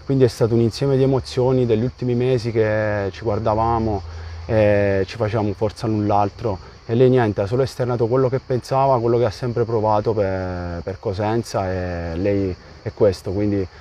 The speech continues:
non ha fatto solo, ha fatto solo che dire la verità e mi ha commosso anche a me, infatti poi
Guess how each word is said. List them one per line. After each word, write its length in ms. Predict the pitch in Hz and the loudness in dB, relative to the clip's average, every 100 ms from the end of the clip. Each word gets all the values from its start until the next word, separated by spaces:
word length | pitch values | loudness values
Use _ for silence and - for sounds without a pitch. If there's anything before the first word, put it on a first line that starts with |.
| - | -16
non 120 | - 101 | -6 -4
ha 80 | |
fatto 240 | 95 101 113 | -2 -4 -4
solo, 400 | 104 120 113 104 | -2 0 2 0
ha 40 | |
fatto 260 | 101 - 107 | -2 -6 -6
solo 240 | 117 117 | -4 -2
che 400 | 113 110 104 98 | 0 0 0 -2
dire 240 | 101 110 104 | 0 0 0
la 80 | 101 | 0
verità 580 | 120 123 113 101 104 | 0 0 0 0 0
e 380 | 95 90 85 85 | -2 -4 -6 -6
mi 120 | 90 | -6
ha 40 | 92 | -6
commosso 400 | 95 98 95 107 | -6 -6 -6 -6
anche 160 | 101 | -4
a 60 | 101 | -4
me, 180 | 90 95 | -4 -4
infatti 320 | 90 95 101 | -6 -6 -6
poi 180 | 104 | -4